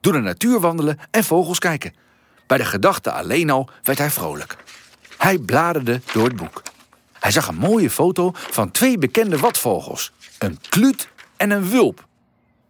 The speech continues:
"Bij de kluut gaat de snavel met een bocht omhoog en bij de wulp gaat de snavel met een bocht omlaag,"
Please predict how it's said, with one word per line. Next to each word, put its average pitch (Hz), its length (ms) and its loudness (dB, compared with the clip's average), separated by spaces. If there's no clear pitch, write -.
"Bij 117 140 2
de - 100 -6
kluut - 420 0
gaat 175 220 0
de - 60 -8
snavel 190 580 0
met 120 180 -2
een 113 120 -6
bocht 135 300 2
omhoog 92 580 0
en 233 140 0
bij 220 100 4
de 135 120 0
wulp 262 320 0
gaat 240 200 0
de - 60 -6
snavel 226 400 0
met 160 160 0
een 113 120 -6
bocht - 260 0
omlaag," 190 500 -2